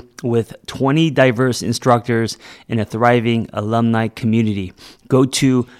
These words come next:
the angry therapist dot com and click on Become a Coach and explore Lumia Coach Training. I'll see you in class.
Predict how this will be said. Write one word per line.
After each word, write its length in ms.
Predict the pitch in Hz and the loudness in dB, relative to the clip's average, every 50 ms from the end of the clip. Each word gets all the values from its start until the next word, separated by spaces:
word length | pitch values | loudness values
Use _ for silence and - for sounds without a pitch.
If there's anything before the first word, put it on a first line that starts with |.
| _ _ | _ _
the 80 | - 120 | -2 -2
angry 200 | 123 123 131 123 | 0 2 0 2
therapist 340 | - 135 131 110 120 - - | 2 0 0 0 -2 0 2
dot 200 | 131 120 110 - | 2 2 2 0
com 440 | - 131 131 139 147 156 165 165 - _ _ | 0 2 4 4 4 2 0 -2 -6 _ _
and 180 | - 110 101 - | -8 -8 -8 -8
click 320 | - - 131 127 123 - - | -6 -2 -2 -2 -2 -2 -4
on 300 | 113 117 110 110 110 110 | -4 -2 -2 -2 -4 -4
Become 320 | 101 110 - - 131 123 | -6 -8 -4 -2 0 0
a 60 | 117 107 | 0 -2
Coach 440 | - - 151 175 190 - - - - _ - - - - _ _ _ _ _ | 0 2 4 4 4 2 -2 -10 -10 _ -20 -20 -20 -20 _ _ _ _ _
and 260 | 123 113 113 110 110 | -4 -2 0 -2 -2
explore 460 | 113 - - - - - 123 120 117 110 | -4 -6 -8 -12 -6 -2 0 0 0 0
Lumia 540 | 107 117 139 151 151 156 151 147 151 143 | 0 0 0 2 2 2 0 0 -2 -4
Coach 320 | - - 139 127 123 - - | -2 0 0 0 0 -2 -8
Training. 480 | - - 135 135 143 147 156 156 143 - _ _ _ - | -2 0 2 2 2 0 -2 -4 -6 -8 _ _ _ -14
I'll 80 | - 101 | -12 -12
see 200 | - - - 113 | -10 -8 -6 -4
you 80 | 101 | -4
in 100 | 101 104 | -4 -6
class. 420 | 92 - 92 85 85 101 - - | -6 -8 -10 -12 -12 -14 -18 -20